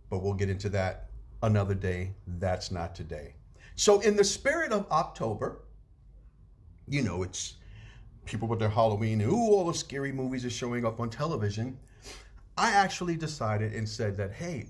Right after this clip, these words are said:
let's do some classic stuff from, like, the sixties and seventies classic, uh, horror movies and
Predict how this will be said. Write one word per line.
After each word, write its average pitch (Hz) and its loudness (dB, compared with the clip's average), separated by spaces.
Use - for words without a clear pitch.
let's 131 -2
do 131 -6
some 110 -4
classic 110 -2
stuff - -4
from, 101 0
like, 87 -2
the 85 -8
sixties 92 -6
and 80 -10
seventies 98 -4
classic, 90 -6
uh, 76 -6
horror 90 0
movies 87 -4
and 73 -8